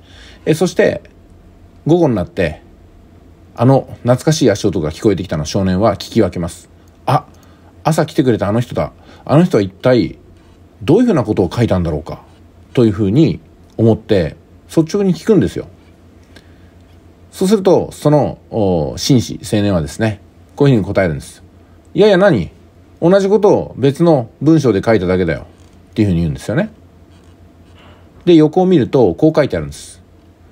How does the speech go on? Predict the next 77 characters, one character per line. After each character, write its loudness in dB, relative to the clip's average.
「今 2
日 6
は 4
と -4
っ -14
て -6
も 4
い 4
い 4
日 2
で 4
す -10
ね。 -2
で 0
も 2
私 2
は 2
そ 0
れ 4
を 4
見 2
る 0
こ 2
と 0
が -2
で -2
き -8
ま -2
せ -6
ん」。 -8
は -4
い、 -2
こ 0
う 4
い 2
う -4
こ -2
と -6
で -10
す -20
よ -6
ね。 -2
こ -2
こ 2
で 4
何 0
が 2
学 2
べ 2
る 0
か -2
っ -8
て -8
い -2
う -6
と、 0
ま 2
あ、 0
ち -6
ょ 4
っ -4
と -2
し -6
た、 0
こ -2
う、 -20
キ 0
ャ 2
ッ -4
チ -16
コ 0
ピ 0
ー 2
に 0
よ -2
っ -8
て -2